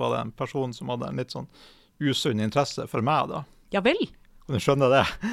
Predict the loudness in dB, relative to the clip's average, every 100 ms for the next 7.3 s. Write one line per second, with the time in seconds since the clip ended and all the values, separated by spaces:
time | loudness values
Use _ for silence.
0 | 2 4 6 6 6 6 6 4 2 2
1 | 4 6 4 2 2 4 4 4 4 2
2 | 0 -2 0 2 2 0 0 2 4 2
3 | 4 4 4 0 2 0 0 -2 -2 0
4 | 2 2 2 2 2 2 2 4 4 2
5 | 0 -4 -4 -4 -6 -8 -8 -14 -4 0
6 | 0 -2 -2 0 2 2 0 -4 -6 -8
7 | -8 -8 -10